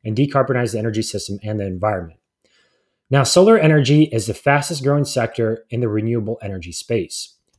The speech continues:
Ground-mounted solar systems are growing at a compound rate of twenty percent and represented twenty-two percent of all new generation over one megawatt brought in the grid. The H I S market and federal regulatory bodies estimated annual installations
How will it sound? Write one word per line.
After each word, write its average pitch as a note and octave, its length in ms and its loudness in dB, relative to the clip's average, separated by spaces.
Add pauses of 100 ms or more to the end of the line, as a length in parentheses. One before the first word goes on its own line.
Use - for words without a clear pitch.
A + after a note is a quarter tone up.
Ground-mounted B2+ 580 2
solar C#3+ 240 2
systems C#3+ 420 -4
are A2+ 80 0
growing B2+ 300 0
at A2 100 0
a F#2+ 40 -4
compound C#3+ 540 -4
rate A#2 140 0
of F#2+ 80 -8
twenty A2+ 220 -8
percent D3+ 540 -2 (360)
and E3+ 160 4
represented D#3 680 2
twenty-two G3 480 0
percent A#2+ 560 -4
of A2 140 -8
all D3 300 0
new D3 200 2
generation A#2 880 0
over A2 320 0
one C#3+ 380 2
megawatt G2+ 500 -2 (140)
brought A2 440 -2
in A2+ 160 -2
the G#2 80 -6
grid. F#2+ 380 -8 (760)
The C#3 260 2
H C#3+ 180 4
I D3+ 140 6
S F3 220 4
market C#3+ 500 4
and A#2 180 -4
federal C3+ 260 2
regulatory C3 520 0
bodies G#2 480 -4
estimated B2+ 540 -2
annual D3+ 320 0
installations C3 840 -2